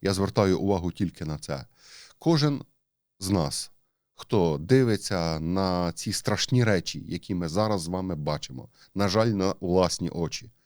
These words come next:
кожен з нас, який ставить собі запитання, «Так бути не повинно». Так от, якщо я думаю, що так бути не повинно, це дає мені можливість працювати над собою і захотіти стати на той шлях, щоб зробити так, як повинно бути.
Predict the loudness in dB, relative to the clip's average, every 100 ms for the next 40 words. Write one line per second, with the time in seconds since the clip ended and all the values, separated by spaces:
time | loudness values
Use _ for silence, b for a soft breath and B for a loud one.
0 | B B B B 2 4 4 2 0 0
1 | -6 -6 -8 0 2 2 0 -2 0 0
2 | -2 -4 -2 -2 -2 -2 0 -2 -2 -4
3 | -2 -4 -2 -4 -6 -12 _ _ _ _
4 | _ _ _ _ _ -14 -2 -2 -2 -8
5 | -2 0 2 0 -2 -4 -6 -6 -4 -6
6 | -4 -6 -4 -2 -2 -2 -6 -8 b b
7 | -10 0 2 4 2 2 0 0 -2 0
8 | 0 -2 -8 -16 b b b -4 0 0
9 | 2 2 2 0 -8 -8 -8 -6 -2 0
10 | 0 -2 b b -8 -2 0 0 0 -4
11 | -4 0 0 0 -2 0 0 0 0 -4
12 | -4 -12 B B -8 -6 0 2 2 -2
13 | -4 -4 -6 -8 -4 -4 -4 -8 -10 _
14 | _ _ _ -10 -10 -8 -16